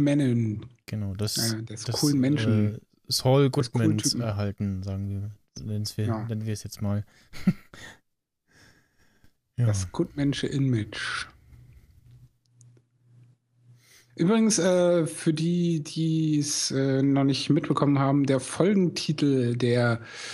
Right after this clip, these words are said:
Speaker 1: Folge drei, Ep-, äh, Staffel eins ist Nacho.
Speaker 2: Ja.
Speaker 1: Äh, und das kommt ja auch nicht von ungefähr, denn Folge zwei hieß ja Micho,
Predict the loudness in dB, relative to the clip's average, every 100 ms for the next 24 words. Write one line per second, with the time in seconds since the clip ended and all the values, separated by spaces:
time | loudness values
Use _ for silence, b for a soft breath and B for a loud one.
0 | B -6 0 2 2 2 2 2 2 -2
1 | -6 -10 -2 0 0 0 0 2 2 2
2 | 2 0 -2 -4 -6 -6 -2 -2 0 0
3 | 0 -2 B B B B -2 0 2 2
4 | 2 0 -2 -4 0 2 2 2 2 0
5 | 0 2 2 2 2 0 0 -8 _ B
6 | B B B B -2 2 2 -2 -4 2
7 | 2 2 0 0 0 0 0 0 0 0
8 | 2 2 2 0 0